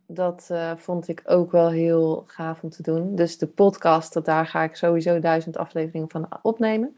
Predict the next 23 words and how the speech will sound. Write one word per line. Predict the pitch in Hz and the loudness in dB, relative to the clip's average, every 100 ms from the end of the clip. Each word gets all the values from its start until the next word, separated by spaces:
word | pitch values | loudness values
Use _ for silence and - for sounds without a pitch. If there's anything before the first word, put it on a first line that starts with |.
| - - - _ _ - - _ | -18 -20 -20 _ _ -20 -20 _
En | 196 214 - | 6 6 6
het | 185 - | 2 2
ha-, | 170 - - | -6 -6 2
uiteindelijke, | 156 190 185 - 170 202 233 240 247 - 254 - | 6 6 4 2 4 6 6 6 6 6 4 4
allergrootste | - 190 247 269 269 254 254 - 190 | 4 4 4 2 2 2 2 -2 0
doel | 208 226 247 - | 2 4 4 2
is | 202 196 | 0 0
dat | 180 190 | 2 2
ik | 190 196 | 0 -6
een | 185 180 | -6 -6
soort | - 185 180 180 | -2 2 2 0
ac-, | 180 - _ _ | -2 -4 _ _
academy | 185 185 - 233 226 214 202 | -4 -4 2 4 4 2 -2
of | 180 | -4
school | 180 - 233 269 277 | -8 -8 -2 0 -2
kan | 220 196 | -4 -4
bouwen | 196 190 190 180 | 0 0 0 -4
voor | 196 180 180 170 170 _ _ _ _ _ _ _ - | -4 0 2 0 -4 _ _ _ _ _ _ _ -14
vrouwen, | 147 160 202 214 226 202 185 175 | -10 0 6 8 8 8 6 4
meisjes, | 185 190 196 196 - 175 170 170 | 0 2 2 0 -4 0 0 -2
zodat | - 180 170 180 175 180 175 - | -10 -8 0 2 4 4 2 -2
ze, | - | -4
ehm, | 170 160 160 160 160 | -2 0 -2 -4 -8